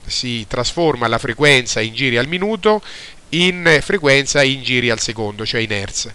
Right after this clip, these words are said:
È molto semplice, basta, eh, sostituire al posto della parolina minuto, l'unità di misura minuto, sessanta secondi. Per esempio,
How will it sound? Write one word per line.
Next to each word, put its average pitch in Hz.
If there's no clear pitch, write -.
È 127
molto 151
semplice, 180
basta, 131
eh, 113
sostituire 123
al 110
posto 131
della 120
parolina 117
minuto, 139
l'unità 117
di 113
misura 120
minuto, 214
sessanta 113
secondi. 98
Per 123
esempio, 117